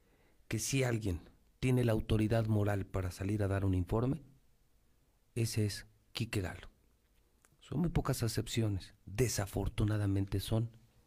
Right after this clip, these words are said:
demasiadas pocas las excepciones. Pero si alguien me consta, es decente, forma parte de la nueva sangre política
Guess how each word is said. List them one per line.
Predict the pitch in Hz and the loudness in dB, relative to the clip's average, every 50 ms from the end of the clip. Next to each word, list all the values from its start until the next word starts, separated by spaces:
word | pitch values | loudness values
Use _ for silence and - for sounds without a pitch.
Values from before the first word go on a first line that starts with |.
| _ _ - | _ _ -12
demasiadas | - - 113 110 101 98 95 - - 123 120 120 120 117 - - - - - - _ | -4 0 0 2 2 0 -2 0 0 0 0 0 -2 -4 -8 -10 -20 -20 -20 -12 _
pocas | - - 113 - - 107 - - - - - | 0 0 0 0 -4 -6 -6 -8 -12 -12 -6
las | - 92 90 - - | -6 -4 -4 -4 -6
excepciones. | 87 - - - - - - 80 76 71 - - - - - - - _ _ _ _ _ _ - - - _ _ _ _ - - - - - - - | -8 -8 -8 -8 -8 -6 -6 -6 -6 -8 -14 -18 -20 -20 -20 -20 -20 _ _ _ _ _ _ -20 -20 -20 _ _ _ _ -20 -20 -20 -20 -20 -14 -4
Pero | - 113 104 107 | -4 -2 0 0
si | 101 123 | 0 0
alguien | 143 139 139 131 | 2 2 2 2
me | 117 107 101 | 2 2 0
consta, | - - 127 120 117 - - 101 92 - - - _ _ _ _ _ _ _ _ _ _ _ - _ _ _ _ _ _ _ - | 0 0 2 2 0 -2 -4 -6 -6 -6 -10 -20 _ _ _ _ _ _ _ _ _ _ _ -20 _ _ _ _ _ _ _ -2
es | 123 135 127 113 | -2 0 0 0
decente, | 120 113 - - 117 110 107 - - - - - _ - - - - - - - - - - - - - - - - | 0 -2 0 0 0 0 0 -2 -8 -14 -14 -18 _ -20 -20 -20 -20 -20 -20 -20 -20 -20 -20 -20 -20 -20 -20 -14 -4
forma | - 135 131 131 123 - | -2 -2 0 0 2 2
parte | 131 127 127 - 120 | 2 2 2 0 0
de | 117 110 | 0 2
la | 104 104 | 2 4
nueva | 110 123 123 117 110 | 4 4 6 4 2
sangre | - - 123 127 120 110 - 92 - | 4 4 4 4 4 2 2 -2 -2
política | - - 98 95 104 107 - - - - - - | -4 -6 -4 -4 -4 -4 -6 -10 -14 -14 -16 -20